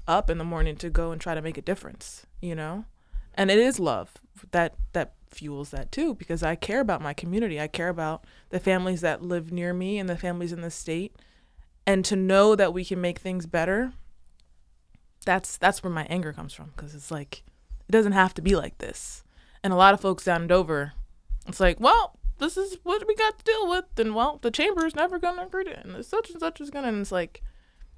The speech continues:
they're not the ones in office. <laughs> Like,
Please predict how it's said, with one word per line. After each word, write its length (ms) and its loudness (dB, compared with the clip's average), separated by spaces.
they're 240 4
not 200 8
the 80 0
ones 200 2
in 80 4
office. 600 8
<laughs> 720 10
Like, 440 6